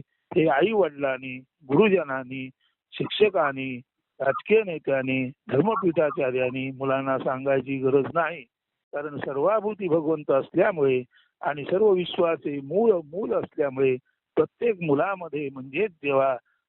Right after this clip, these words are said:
प्रत्येक माणसामधील भगवंत ध्यान प्रक्रियेत असताना जागृत होईल, तेव्हा निश्चितच अयोग्य ते काय आणि योग्य ते काय याचा सुस्पष्ट बोध ज्याचा त्याला होणार, हे सत्य आहे.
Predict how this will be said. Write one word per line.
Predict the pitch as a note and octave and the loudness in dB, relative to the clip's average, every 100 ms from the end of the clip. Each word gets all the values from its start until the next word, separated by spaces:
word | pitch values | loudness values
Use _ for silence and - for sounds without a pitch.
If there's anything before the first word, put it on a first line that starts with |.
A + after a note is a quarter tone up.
| _ _ _ _ G3+ G3 F#3+ F#3 | _ _ _ _ -20 -20 -20 _
प्रत्येक | - D#3 F3+ E3+ D#3 | -14 -2 0 0 0
माणसामधील | C#3+ C#3+ C3 G3 A3 F#3+ F3 E3 | -2 -2 -4 -2 -2 0 0 0
भगवंत | C#3+ B2+ C3 G#3 A3 E3+ C#3+ - - _ _ - | -4 -6 -2 -2 -2 0 0 -4 -16 _ _ -6
ध्यान | C#3+ F#3+ A#3 | -2 -2 -2
प्रक्रियेत | - F3+ - E3 D#3 C#3+ | 0 0 0 2 2 2
असताना | E3+ - - G3 D3+ C#3 C3 _ - | -4 -2 0 0 -4 -10 -12 _ 2
जागृत | C3 B2+ F#3 B3 D3 | 2 2 2 2 0
होईल, | C3+ B2+ B2 _ _ - | -2 -4 -10 _ _ 2
तेव्हा | D3 C#3 | 4 4
निश्चितच | C3+ - - B2 - F3 - | 0 -4 -4 0 2 0 0
अयोग्य | C#3 E3 G#3+ - - | 2 4 4 0 -2
ते | E3 C#3+ | 0 0
काय | - C3 B2 | 2 2 0
आणि | - C#3 B2+ C#3+ | -4 -4 2 4
योग्य | G3+ - E3 | 4 0 -6
ते | C3+ B2 | -4 -2
काय | B2+ B2 B2 - _ _ | 0 2 -2 -8 _ _
याचा | C#3 C3+ D3+ | 0 2 0
सुस्पष्ट | C#3+ - G#3 - - - - - D3 | 0 -2 -2 -2 -4 -6 -6 -8 0
बोध | C#3+ - B2+ | 2 2 0
ज्याचा | B2 - C#3+ | 0 2 0
त्याला | C#3 B2+ C3+ B2 | 0 2 4 4
होणार, | A#2+ C3+ C#3 B2+ | 2 2 0 0
हे | C#3 | -2
सत्य | D3 C#3+ _ C#3 | -4 -10 _ -4
आहे. | C3+ D3 | 0 0